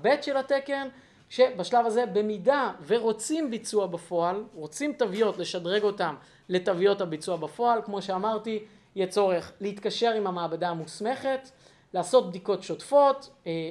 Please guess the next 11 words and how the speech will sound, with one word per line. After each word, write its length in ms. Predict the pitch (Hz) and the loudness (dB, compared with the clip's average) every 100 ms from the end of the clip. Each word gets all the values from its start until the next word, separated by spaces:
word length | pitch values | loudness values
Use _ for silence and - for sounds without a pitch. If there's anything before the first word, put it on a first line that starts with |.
| 170 | -6
לאמת, 440 | 160 165 277 285 | -6 -4 -4 -2
ובעצם 280 | 208 220 233 | -4 -2 -4
לקבל 400 | 190 196 175 240 | -4 -4 -2 -4
בסופו 500 | 190 - 170 - 220 | -6 -10 -10 -6 -6
של 180 | 214 208 | -4 -4
התהליך, 640 | 180 180 185 247 269 - - _ _ _ _ _ - | -2 -4 -2 -4 -6 -10 -16 _ _ _ _ _ -6
אה, 160 | 156 156 | -4 -2
תוויות 380 | 156 147 180 175 | -4 0 2 0
על 60 | 160 | -6
בסיס 240 | 156 135 | -12 -14
ביצוע. 460 | 135 131 - 254 | -16 -6 4 4